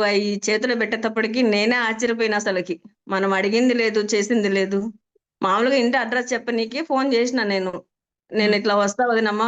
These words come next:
Speaker 1: మీరు ఇంటి అడ్రస్ చెప్పండి వదినమ్మా" అంటే, "నేను ఇట్లా వచ్చి ఇట్లా రా నాన్న" అని చెప్పి చెప్పినాను. ఎందుకంటే ఒక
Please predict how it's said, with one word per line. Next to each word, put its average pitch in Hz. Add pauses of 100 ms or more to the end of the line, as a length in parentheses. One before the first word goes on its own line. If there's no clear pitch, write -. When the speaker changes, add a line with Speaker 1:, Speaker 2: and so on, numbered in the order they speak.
Speaker 1:
మీరు 214
ఇంటి 196
అడ్రస్ 226
చెప్పండి 208
వదినమ్మా" 196
అంటే, 185
"నేను 320 (120)
ఇట్లా 202
వచ్చి 202
ఇట్లా 208
రా 196
నాన్న" 196
అని 196
చెప్పి 185
చెప్పినాను. 202 (960)
ఎందుకంటే 285
ఒక 262